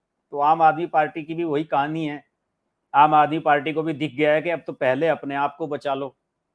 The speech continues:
उसके बाद इंडिया अलायंस का देखा जाएगा। आम आदमी पार्टी का दो हज़ार चौबीस के लोकसभा चुनाव से पहले बड़ा ही बुरा हाल होने वाला है, जहां तक मुझे,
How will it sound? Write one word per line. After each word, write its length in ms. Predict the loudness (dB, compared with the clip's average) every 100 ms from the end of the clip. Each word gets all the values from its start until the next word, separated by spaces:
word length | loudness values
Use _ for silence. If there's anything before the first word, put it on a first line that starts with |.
| _ _ _ -14
उसके 260 | -10 -6
बाद 260 | 0 2 2
इंडिया 320 | -2 -4 -2
अलायंस 260 | -4 -6 -10
का 100 | -10
देखा 300 | -10 -10 -10
जाएगा। 420 | -6 -8 -8 -14 _ _ _ _ _ 0
आम 320 | 6 8 8
आदमी 280 | 6 4 -2
पार्टी 480 | 2 0 2 0 2
का 360 | 2 4 4
दो 220 | 0 -4
हज़ार 240 | -2 0 -2
चौबीस 340 | -4 -8 -8
के 100 | -8
लोकसभा 420 | -6 -6 -6 -6
चुनाव 300 | -6 -4 -4
से 140 | -6 -8
पहले 400 | -12 -12 -10 -10
बड़ा 320 | -6 -4 -4
ही 460 | -4 -8 -8 -10 -14 _ _ -20
बुरा 380 | -20 -10 -2 0
हाल 280 | 4 4
होने 240 | 2 -6 -8
वाला 280 | -14 -14 -20
है, 120 | -20 _ _ _ _ _ _ -4
जहां 200 | -2 -2
तक 180 | -6 -12
मुझे, 300 | -10 -10